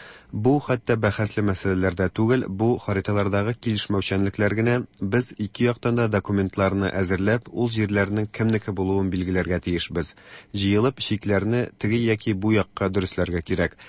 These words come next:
Ел ахырына кадәр барлык бу мәсьәләләр чишелергә тиеш», диде Евтеева. Самар өлкәсе үзенә алырга теләгән җирләрдә өч бөтен уннан җиде миллион тонналы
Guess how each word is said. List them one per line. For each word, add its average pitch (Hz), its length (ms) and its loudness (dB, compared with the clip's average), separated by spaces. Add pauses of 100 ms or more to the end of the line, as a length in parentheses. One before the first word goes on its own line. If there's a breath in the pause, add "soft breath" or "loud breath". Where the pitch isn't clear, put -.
(160 loud breath)
Ел 104 180 2
ахырына 92 480 0
кадәр 104 380 0
барлык 104 540 0
бу 107 120 0
мәсьәләләр 92 720 0
чишелергә 95 640 -2
тиеш», 85 320 -6
диде 85 260 -2
Евтеева. 82 600 -2 (800 loud breath)
Самар 127 420 2
өлкәсе 113 480 0
үзенә 107 380 2
алырга 98 260 0
теләгән 95 400 0
җирләрдә 92 720 0 (260)
өч - 160 -4
бөтен 113 220 -2
уннан 98 340 0
җиде 95 240 0
миллион 95 340 2
тонналы 107 600 0